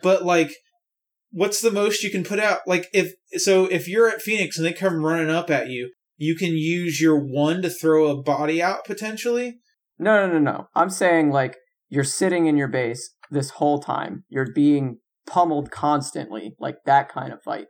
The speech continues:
Speaker 2: where, like, someone is always pushing a Phoenix or try-, they're always just grouping up and trying to push this Phoenix.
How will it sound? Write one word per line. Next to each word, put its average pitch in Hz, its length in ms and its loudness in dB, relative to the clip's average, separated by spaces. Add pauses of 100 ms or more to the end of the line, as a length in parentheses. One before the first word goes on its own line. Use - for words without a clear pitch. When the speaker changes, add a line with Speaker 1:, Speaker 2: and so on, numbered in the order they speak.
(200)
Speaker 2:
where, 139 260 2
like, 131 240 -2 (180)
someone 165 460 2
is 143 100 -2
always 143 320 2
pushing 143 380 -4
a 127 40 -8
Phoenix 127 540 -6 (360)
or 135 180 -4
try-, 139 400 2
they're 139 160 2
always 147 280 4
just 143 160 -2
grouping 151 320 4
up 135 140 0
and 135 100 -6
trying 131 240 0
to 123 60 -6
push 127 220 -6
this - 200 -14
Phoenix. 156 460 -12